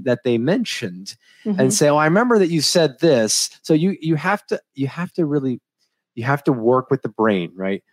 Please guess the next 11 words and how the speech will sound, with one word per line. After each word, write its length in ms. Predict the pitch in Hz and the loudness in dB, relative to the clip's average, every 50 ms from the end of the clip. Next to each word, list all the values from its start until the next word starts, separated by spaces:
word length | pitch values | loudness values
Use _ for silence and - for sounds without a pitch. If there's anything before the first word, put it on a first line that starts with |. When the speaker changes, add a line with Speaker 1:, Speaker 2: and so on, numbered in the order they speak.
| _ _ _ | _ _ _
Speaker 1:
To 160 | - - - 214 | -2 -2 0 0
Speaker 2:
Mm-hmm. 140 | 196 190 196 | 0 -4 -4
Speaker 1:
show 360 | 208 - - - 143 127 131 | -4 -2 0 2 4 2 2
the 80 | 143 165 | 2 0
brain 440 | 147 - 127 107 98 95 101 117 120 _ _ _ _ _ | 0 2 2 2 0 0 -4 -6 -10 _ _ _ _ _
that 120 | - 107 _ | -14 -10 _
the 100 | 110 120 | -4 -6
information 500 | 113 - 120 113 120 120 117 - 120 117 | -2 -2 0 2 2 0 0 0 -2 -4
you 80 | 123 | -4
took 260 | 123 - 131 117 - | -2 -2 -4 -2 0
in 260 | 120 110 104 101 95 | 0 2 2 0 -2